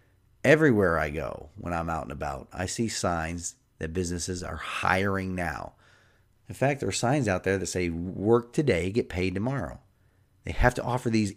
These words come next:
instant cash incentives to get people to give up their government checks. Nearly every establishment is hiring. With our businesses finally opening,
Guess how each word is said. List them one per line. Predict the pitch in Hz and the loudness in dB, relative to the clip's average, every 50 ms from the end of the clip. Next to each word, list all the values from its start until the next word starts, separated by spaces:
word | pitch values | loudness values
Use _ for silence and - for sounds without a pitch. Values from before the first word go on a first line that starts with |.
| - - | -2 0
instant | 143 160 170 - - 175 170 - - | 2 2 2 0 -2 -4 -4 -4 -6
cash | - - - 127 131 131 135 135 - | 6 8 8 8 8 6 0 0 -2
incentives | 120 107 - - 123 113 85 82 98 98 - | -4 -4 -2 -2 -2 -2 0 -2 -4 -4 -2
to | 104 | -2
get | 104 113 - - - | 0 0 0 -2 -4
people | - 147 151 127 - 82 90 | -4 -2 -2 -2 -4 -4 -4
to | 92 95 | -4 -4
give | 92 101 101 98 | -2 0 0 0
up | 110 110 - | 0 -2 -2
their | 98 98 | -4 -4
government | 98 101 95 87 92 101 104 - - | -2 -2 -2 -2 -2 -4 -4 -6 -8
checks. | - - 156 - - - - - - - - _ _ _ _ _ _ _ _ _ _ _ _ _ _ _ _ | -6 -6 -6 -6 -6 -10 -14 -16 -16 -16 -18 _ _ _ _ _ _ _ _ _ _ _ _ _ _ _ _
Nearly | 120 123 139 156 147 147 143 - - - _ _ | 2 4 4 4 4 2 0 0 -4 -10 _ _
every | - 175 202 208 190 151 117 95 | 2 4 4 6 6 4 4 4
establishment | 80 - - 82 76 76 71 - 69 76 - - 87 98 | 2 0 -2 -2 -2 -2 -4 -4 -8 -8 -6 -4 -4 -4
is | 101 - | -4 -2
hiring. | - 151 170 156 98 67 64 60 - - _ _ _ _ _ _ _ _ _ _ _ _ _ _ _ _ _ _ _ | -2 -2 0 -2 -2 -4 -6 -10 -16 -18 _ _ _ _ _ _ _ _ _ _ _ _ _ _ _ _ _ _ _
With | - 107 | 0 2
our | 107 117 120 | 4 4 6
businesses | 113 120 147 160 185 170 - - 95 85 | 6 6 6 6 4 2 0 0 -2 -2
finally | - - 98 120 143 175 160 110 | 0 2 4 4 4 4 2 2
opening, | 85 80 76 80 87 92 117 135 135 - | 0 0 -2 -4 -6 -4 -6 -6 -8 -10